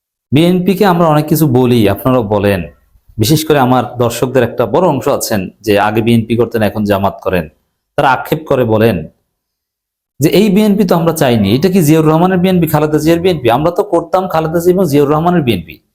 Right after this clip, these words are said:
এই তারেকের বিএনপি, অনেকে বলেন তারেকের বিএনপি, ইন্টারপাস তারেকের বিএনপি তো আমরা চাইনি, অনেকে বলেন, আমি বলি না, কারণ আমরা তো বিএনপি কখনোই করতাম না, আমি বলবো কেন? অনেক ক্ষুব্ধ, তারেককে গালি দেন,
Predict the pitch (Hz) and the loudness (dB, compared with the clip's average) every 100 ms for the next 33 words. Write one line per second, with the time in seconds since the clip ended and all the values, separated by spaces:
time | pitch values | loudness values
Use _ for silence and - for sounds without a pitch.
0 | _ _ _ _ - 147 147 160 185 185 | _ _ _ _ -4 -2 2 2 2 2
1 | 180 175 170 139 143 156 160 165 165 - | 2 2 2 0 0 2 2 0 0 0
2 | 160 170 - 175 143 135 117 104 - 156 | 0 0 0 0 2 0 0 -4 0 0
3 | 156 165 165 165 - 147 151 170 147 151 | 2 0 -2 -4 -2 -2 0 -2 0 0
4 | 139 139 143 131 127 110 90 78 - _ | -2 -2 -2 -2 0 0 -2 -6 -16 _
5 | - 208 220 156 107 90 104 160 104 78 | -2 -2 0 0 0 0 0 -2 -2 -4
6 | - _ _ _ _ _ _ _ _ _ | -8 _ _ _ _ _ _ _ _ _
7 | _ 147 131 135 139 147 135 135 135 113 | _ -2 0 -2 -2 0 0 0 0 0
8 | 120 120 - 98 87 101 117 107 101 104 | 0 -2 -4 -2 -2 0 0 -2 -2 -4
9 | 90 _ _ _ _ _ _ _ _ - | -10 _ _ _ _ _ _ _ _ -4
10 | 175 208 202 190 127 160 156 156 165 151 | -2 0 0 2 0 0 0 0 0 0
11 | 123 123 113 78 | 2 2 0 -4